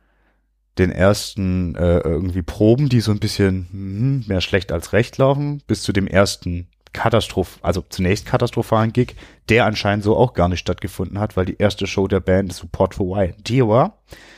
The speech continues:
und die eh schon bekannt waren aus, durch ihre anderen Band, aber das ist, das ist egal, das ist auch für die Dramaturgie ne, natürlich willst du erstmal mit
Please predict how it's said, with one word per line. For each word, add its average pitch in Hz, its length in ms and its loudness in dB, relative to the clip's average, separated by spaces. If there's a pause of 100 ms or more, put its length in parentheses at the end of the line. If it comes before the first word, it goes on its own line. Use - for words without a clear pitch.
(400)
und 104 140 -4
die 110 100 0
eh 139 60 6
schon 104 160 -2
bekannt 98 400 -4
waren 98 200 2
aus, 80 140 -8
durch 87 180 -8
ihre 85 140 -6
anderen 104 240 -4
Band, 113 180 2
aber 90 100 -2
das 87 100 -6
ist, - 200 -8
das 117 100 4
ist 104 40 -2
egal, 101 340 6
das 123 120 2
ist 113 120 -2
auch 117 140 2
für - 140 -2
die 104 120 0
Dramaturgie 104 680 0 (360)
ne, 104 120 2
natürlich 101 300 2
willst 104 160 2
du - 40 0
erstmal 98 260 -2
mit 101 180 -2